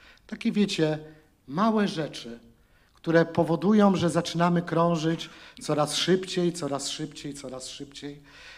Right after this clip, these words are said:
aż ta siła powoduje, że nie możemy ruszyć się z miejsca i zacząć podążać do przodu. Diabeł też tą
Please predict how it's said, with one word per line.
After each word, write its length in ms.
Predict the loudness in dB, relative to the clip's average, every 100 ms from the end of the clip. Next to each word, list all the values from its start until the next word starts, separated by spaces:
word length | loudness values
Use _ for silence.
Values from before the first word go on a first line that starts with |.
| -14
aż 160 | -10 -2
ta 120 | 4
siła 320 | 4 6 6
powoduje, 540 | 6 4 2 4 6 6
że 120 | 4
nie 100 | 4
możemy 340 | 4 2 2
ruszyć 320 | 0 0 -2 -2
się 140 | -4
z 80 | -4
miejsca 600 | -4 -4 -4 -4 -6 -6 -12 -20 -20 -20 _
i 260 | -4 -4 -4
zacząć 500 | 0 0 0 -4 -8
podążać 760 | -8 -8 -6 -6 -8 -10 -12 -18 _
do 260 | -10 -8 -8
przodu. 380 | -12 -14 -16 -18 -20 _ _ _ _ _ _ _ _ _ _ _ _ _ _ _
Diabeł 440 | -2 0 2 0 -2
też 520 | -2 -2 -2 -6 -12 -18 -20 -20 -20 _ _ _
tą 360 | -2 -2 -4